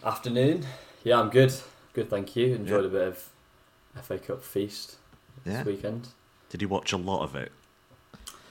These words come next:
Speaker 1: Uh, I watched quite a bit, yeah. The weather was terrible in London this weekend, so I
Speaker 2: And here,
Speaker 1: just had a bit
Speaker 2: yeah.
Speaker 1: of a chill, chill one. Rested my knee, doing my exercises, so, um, bit of a <laughs> shame that the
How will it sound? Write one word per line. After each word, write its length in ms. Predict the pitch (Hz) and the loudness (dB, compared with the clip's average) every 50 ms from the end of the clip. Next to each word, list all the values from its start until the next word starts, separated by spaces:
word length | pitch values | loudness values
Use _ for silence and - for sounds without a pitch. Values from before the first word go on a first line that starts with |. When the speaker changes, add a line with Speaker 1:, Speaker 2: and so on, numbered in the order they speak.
| - - - - - - | -20 -20 -20 -20 -8 2
Speaker 1:
Uh, 640 | 117 123 131 135 143 151 151 156 151 - - - - - - | 6 8 8 8 8 6 4 2 0 0 -2 -8 -6 4 6
I 40 | 127 | 8
watched 240 | 151 190 180 - | 10 10 8 8
quite 200 | - 196 202 160 151 - | 6 6 6 6 6 8
a 20 | |
bit, 220 | 185 185 147 117 | 8 8 8 8
yeah. 160 | 135 139 131 117 | 8 8 6 6
The 120 | 104 104 | 6 6
weather 260 | 101 135 139 143 131 | 4 4 4 4 2
was 200 | 104 95 - - - - - _ _ _ | 0 -2 -4 -6 -14 -20 -20 _ _ _
terrible 640 | - - - 120 123 123 110 - 90 76 - - - - - - _ _ - - _ _ _ | -10 -4 -2 0 2 2 0 0 0 -2 -4 -4 -6 -14 -20 -20 _ _ -20 -20 _ _ _
in 240 | 98 95 92 90 92 | -12 -10 -8 -8 -6
London 260 | 92 92 90 85 82 | -6 -6 -8 -8 -10
this 160 | 85 - - | -12 -12 -10
weekend, 520 | 90 82 87 - - 80 80 87 87 87 - | -10 -10 -10 -8 -10 -10 -10 -10 -12 -14 -14
so 600 | - - - 92 90 90 90 90 90 90 85 76 - - - - | -12 -10 -8 -6 -4 -4 -2 -2 -2 -2 -4 -6 -10 -16 -16 -14
I 160 | - - 80 | -10 -8 -8
Speaker 2:
And 180 | 71 67 67 - | -8 -8 -10 -6
here, 180 | - 82 73 | -6 -6 -4
Speaker 1:
just 160 | 65 76 104 - | -4 -6 -6 -6
had 80 | 92 | -6
a 40 | 95 | -6
bit 120 | - - | -6 -6
Speaker 2:
yeah. 80 | 98 104 | -6 -6
Speaker 1:
of 100 | 104 - | -6 -8
a 40 | 90 | -10
chill, 420 | - - - 123 110 101 - - - - - _ - | -8 -2 2 2 2 2 2 -2 -10 -18 -20 _ -20
chill 220 | - - 98 98 95 | -8 -6 -4 -2 0
one. 300 | 92 90 87 87 87 - - - - | -2 -2 -4 -6 -10 -14 -16 -10 -8
Rested 320 | 101 92 - - - 95 | -8 -8 -6 -8 -8 -8
my 80 | 92 90 | -6 -6
knee, 360 | 92 98 101 107 107 104 - - - - - - - - _ _ | -4 -2 0 0 0 -2 -6 -12 -20 -20 -20 -20 -20 -20 _ _
doing 160 | - 98 98 98 | -2 -2 0 2
my 140 | 101 101 | 2 0
exercises, 640 | - - - - 104 104 104 101 104 107 107 - - | 0 0 2 4 6 6 6 4 2 0 -2 -4 0
so, 480 | - 104 98 95 98 98 98 95 87 - - - _ _ - - - - - - | 0 2 2 4 4 4 4 2 0 -4 -10 -18 _ _ -20 -20 -20 -20 -12 -6
um, 360 | 95 95 92 92 95 95 - | -4 -2 0 0 -2 -4 -6
bit 200 | - - 147 123 | 2 4 6 6
of 60 | 120 117 | 6 4
a 20 | |
<laughs> 0 | |
shame 400 | - - - - - 156 131 - | 0 -4 -4 0 2 2 2 2
that 160 | - 135 117 | 0 -4 -2
the 240 | 120 110 104 101 | -2 0 0 -2